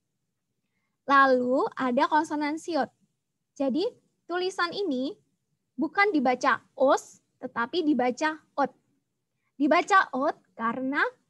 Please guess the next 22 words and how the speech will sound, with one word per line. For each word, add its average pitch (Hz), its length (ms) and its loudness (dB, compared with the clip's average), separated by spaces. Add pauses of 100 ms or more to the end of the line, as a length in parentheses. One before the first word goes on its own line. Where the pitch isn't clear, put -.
(360)
di 262 80 -2
sini 285 400 -2
terdapat 262 640 -2
kons-, 294 340 -2 (380)
konsonan 302 560 -2
siot. 311 320 -2 (480)
Siot 269 480 -2
kalau 254 240 0
berada 247 320 0
di 302 160 0
akhir 381 320 -2
suku 269 240 -14
kata 233 400 -2
atau 254 400 -4 (640)
sebagai 269 400 2
bacim 311 320 -2
maka 254 320 -6
dibaca 269 480 -4
T. - 320 -6 (160)
Jadi 247 400 -6
tulisan 302 480 -4
ini 247 320 -2